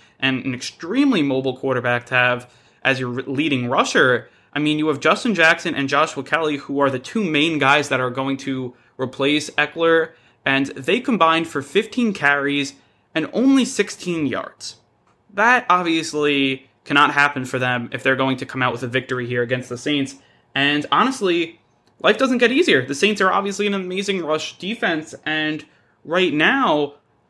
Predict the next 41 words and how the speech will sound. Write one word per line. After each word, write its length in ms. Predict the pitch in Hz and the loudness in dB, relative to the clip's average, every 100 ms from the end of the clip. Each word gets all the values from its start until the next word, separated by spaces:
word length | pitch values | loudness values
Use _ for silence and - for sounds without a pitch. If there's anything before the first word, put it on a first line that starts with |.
| _ _ - | _ _ -14
again, 340 | 165 214 208 | -2 0 2
with 260 | 160 185 - | 2 -2 -6
that 520 | - 139 156 143 - | -8 0 2 2 -4
poor 440 | - 165 175 170 143 | -10 0 4 4 6
rushing 300 | 156 160 147 | 2 0 -8
performance 420 | 151 165 156 139 | -8 -4 -2 -2
last 320 | 147 233 262 | 0 0 0
week, 320 | 156 160 165 _ _ - | -2 -4 -4 _ _ -4
I 120 | 196 | 0
don't 140 | 285 | 2
know 180 | 254 254 | 2 0
if 120 | 214 | 2
I 120 | 220 220 | 2 2
expect 340 | 214 208 208 | 0 -2 0
them 120 | 214 | 0
to 100 | 196 | 0
do 140 | 190 208 | 0 0
much 260 | 214 170 | 0 -2
better 240 | 170 226 240 | 0 2 0
this 240 | 294 - | -4 -4
week. 280 | 120 - - _ _ _ | -6 -6 -10 _ _ _
So, 540 | - 170 165 165 - | 2 4 6 4 0
again, 240 | - 190 185 | -2 0 2
I 100 | 160 | 0
feel 140 | 208 | 2
like 120 | 185 | 0
if 80 | 147 | -2
the 80 | 147 | -10
Saints 280 | - 165 - | -6 -6 -2
can 400 | 160 143 139 - | 2 2 2 0
really 200 | 175 247 | -2 0
stop 300 | 240 214 208 | 2 2 2
the 80 | 175 | -2
run 460 | 143 143 143 143 - | 2 2 2 -2 -4
and 320 | 135 131 123 - | -4 -4 -6 -2
they 160 | 151 | -2
basically 540 | 143 185 220 196 185 170 | 2 0 0 0 0 2
make 360 | 165 160 - | 2 0 -6
the 120 | - 147 | -10 -2
Chargers 440 | 160 147 139 131 | 0 2 0 -2
one-dimensional, 920 | 131 214 185 160 220 190 147 135 135 | -4 -2 0 0 0 0 0 0 -4